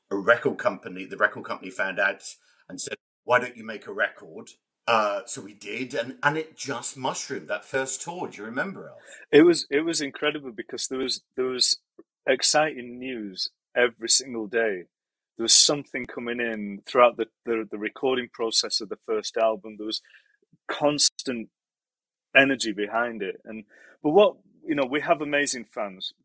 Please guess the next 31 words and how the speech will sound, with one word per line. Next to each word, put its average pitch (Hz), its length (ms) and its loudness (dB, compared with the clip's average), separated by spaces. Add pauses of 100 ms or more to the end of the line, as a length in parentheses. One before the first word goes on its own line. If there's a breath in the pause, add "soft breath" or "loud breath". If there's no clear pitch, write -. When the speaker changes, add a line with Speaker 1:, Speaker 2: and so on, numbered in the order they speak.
(460)
Speaker 2:
You 131 140 -2
know, 110 160 0
that, 123 280 6
that's, 127 280 2
that's 123 300 -6
what 110 100 -18
the 107 60 -12
beauty 110 280 -4
about 107 320 0 (720)
this 113 200 2
whole 113 200 -2
project 113 560 -6
is, 101 120 -10
that 104 100 -20
we 104 160 -12
have 110 140 0
loyal 107 460 -2 (380)
and 107 140 -6
amazing 107 420 -2
fans, 107 320 -4
and 120 140 -8
we've 123 180 -2
brought 120 340 -2
a 110 40 -6
lot 113 180 0
of 101 80 -12
people 110 360 -6
on 107 160 -8
board 104 280 -8
as 101 160 -10
well, 120 340 0